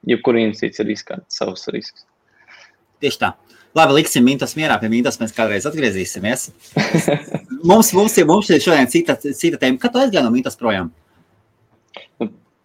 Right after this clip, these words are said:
Speaker 1: prin-, principā nesen, jā. Tā kā, bet, nu, sanāca, ā,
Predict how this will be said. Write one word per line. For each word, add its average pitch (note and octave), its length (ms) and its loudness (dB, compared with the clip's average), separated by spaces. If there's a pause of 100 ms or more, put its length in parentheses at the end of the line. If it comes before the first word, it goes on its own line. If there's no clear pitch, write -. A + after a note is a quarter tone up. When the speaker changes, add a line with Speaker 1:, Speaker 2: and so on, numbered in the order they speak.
Speaker 1:
prin-, D3+ 300 0
principā D#3 480 0 (320)
nesen, A#2 460 -10
jā. G#2+ 140 -12 (100)
Tā - 160 -20
kā, G#2 200 -12 (240)
bet, - 260 -10
nu, A#2+ 140 -18 (420)
sanāca, G2 500 -10 (160)
ā, G#2 140 -8